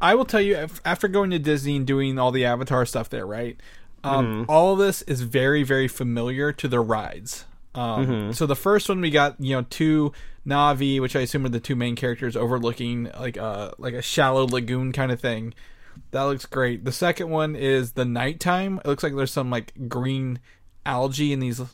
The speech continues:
Speaker 1: like, levels of water here. But you
Speaker 2: Yeah,
Speaker 1: talked about the
Speaker 2: tide
Speaker 1: planet. I don't
Speaker 2: pools.
Speaker 1: remember there being other planets either.
Speaker 2: Yeah, it,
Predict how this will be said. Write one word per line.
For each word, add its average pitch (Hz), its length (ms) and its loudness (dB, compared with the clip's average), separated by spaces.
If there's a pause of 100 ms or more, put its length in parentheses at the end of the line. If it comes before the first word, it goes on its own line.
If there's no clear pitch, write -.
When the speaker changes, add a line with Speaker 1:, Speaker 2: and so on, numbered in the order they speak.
Speaker 1:
like, 123 200 -6
levels 123 720 0
of 123 160 -6
water 127 300 2
here. 185 300 -4 (300)
But 139 60 2
you 147 60 4
Speaker 2:
Yeah, 135 80 4
Speaker 1:
talked 131 80 6 (100)
about - 20 4
the 135 60 8
Speaker 2:
tide 143 120 8
Speaker 1:
planet. 113 260 2
I 101 100 4
don't 202 120 4
Speaker 2:
pools. 220 60 -2
Speaker 1:
remember 185 200 2
there 160 100 2
being 147 160 2
other 127 160 0
planets 117 380 -6
either. - 280 -8 (720)
Speaker 2:
Yeah, 170 380 10
it, 127 220 4